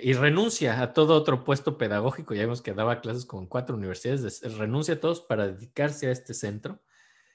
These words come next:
porque dice, "Aquí es donde va a estar la música que va a ser increíblemente a la par de la Europa", ¿no? Casi, casi. Y decide que cada, eh, año tiene que tener dos compositores muy importantes dando clases, una residencia,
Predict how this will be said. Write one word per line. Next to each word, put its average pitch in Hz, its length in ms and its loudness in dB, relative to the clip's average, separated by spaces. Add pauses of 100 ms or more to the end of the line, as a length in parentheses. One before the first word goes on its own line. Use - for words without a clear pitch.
(220)
porque 104 300 -4
dice, 127 100 0
"Aquí 160 240 0
es 165 80 2
donde 160 220 0
va 123 80 4
a - 20 2
estar 135 220 0
la 113 100 2
música 131 960 2
que 104 140 -6
va 113 100 2
a 117 60 2
ser 117 200 0 (520)
increíblemente 120 1300 2
a 95 80 -2
la 98 160 -4
par 123 180 4
de 113 80 2
la 98 100 -6
Europa", 98 540 -6
¿no? 131 180 -14
Casi, - 300 -20
casi. - 260 -14 (1500)
Y 123 360 6
decide 120 400 4
que 139 140 -2
cada, 139 500 4 (200)
eh, 120 260 4
año 143 680 2
tiene 147 240 0
que 147 100 -2
tener 131 300 2
dos 151 180 4
compositores 143 920 2
muy 147 180 4
importantes 135 680 2
dando 127 340 2
clases, 131 420 2
una 127 180 2
residencia, 113 880 -2